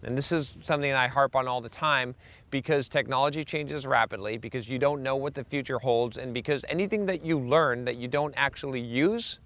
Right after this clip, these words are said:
think about this, is a waste, right? The, it's, it's, now, you may use it someday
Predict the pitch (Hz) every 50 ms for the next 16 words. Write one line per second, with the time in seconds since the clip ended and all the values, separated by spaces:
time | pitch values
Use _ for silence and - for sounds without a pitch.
0 | - - - - 170 175 160 127 123 110 101 - 107 101 123 - - - - -
1 | - - - - - - - - - - - - 151 147 131 - - - - -
2 | 120 120 113 131 151 147 - - - - - - - - - - - _ - -
3 | - - - - - - 107 143 170 156 - - - - - - - - - -
4 | - - - - - - - - - - - - - - - - - - - -
5 | - - - - - - - - - 127 143 160 165 165 139 - 190 190 - 147
6 | - 180 185 190 170 175 175 175 165 165 185 226 247 240 240 214 202 208 - -
7 | 220 208 220 208 190 180 170 156 151 151 185